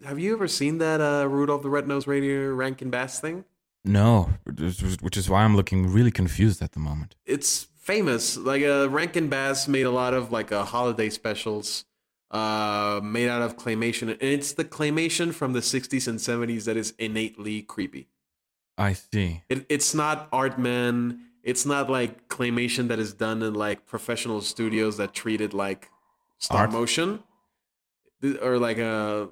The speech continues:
Speaker 1: like, with very elaborate productions.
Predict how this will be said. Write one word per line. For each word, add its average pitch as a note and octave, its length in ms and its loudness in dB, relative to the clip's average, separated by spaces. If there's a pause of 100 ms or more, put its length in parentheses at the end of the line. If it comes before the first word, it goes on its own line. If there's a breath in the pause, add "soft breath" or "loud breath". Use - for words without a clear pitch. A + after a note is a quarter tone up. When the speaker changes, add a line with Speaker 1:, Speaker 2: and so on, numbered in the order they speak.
Speaker 1:
like, G#2 280 -4 (100)
with G#2+ 260 -2
very B2+ 260 2
elaborate A2+ 680 0
productions. C3+ 600 -4